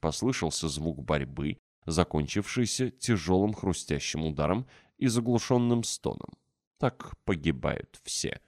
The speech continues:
нарушившие клятву", — сказал торжественно Алексей, и хриплое "Аминь" обошло все общество. "Только смерть может уволить нас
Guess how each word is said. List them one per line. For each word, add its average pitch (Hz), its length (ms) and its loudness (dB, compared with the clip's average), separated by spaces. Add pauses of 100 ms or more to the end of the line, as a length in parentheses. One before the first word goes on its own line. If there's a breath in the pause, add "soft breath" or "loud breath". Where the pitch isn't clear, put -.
(200)
нарушившие 71 800 -6
клятву", — - 540 -12
сказал 71 460 -4 (240 loud breath)
торжественно 71 560 -2
Алексей, - 500 2 (280)
и 117 200 0
хриплое 98 600 4 (120)
"Аминь" 90 560 2 (320 soft breath)
обошло 87 380 2
все - 220 -6
общество. - 500 -10 (420)
"Только - 440 -2
смерть - 840 -2 (120)
может 92 380 0
уволить 76 500 0
нас 69 380 -4